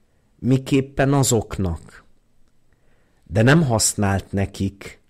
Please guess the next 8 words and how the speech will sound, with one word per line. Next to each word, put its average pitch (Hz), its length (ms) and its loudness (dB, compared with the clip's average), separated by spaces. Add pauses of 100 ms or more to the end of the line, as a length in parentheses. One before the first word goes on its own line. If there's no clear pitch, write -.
(320)
a - 100 -6
hallott 104 800 0
beszéd, 87 680 -2 (1600)
mivel 147 720 2
nem 160 320 0
párosították 107 1300 0
hittel 107 1000 -2 (260)
azok, - 600 0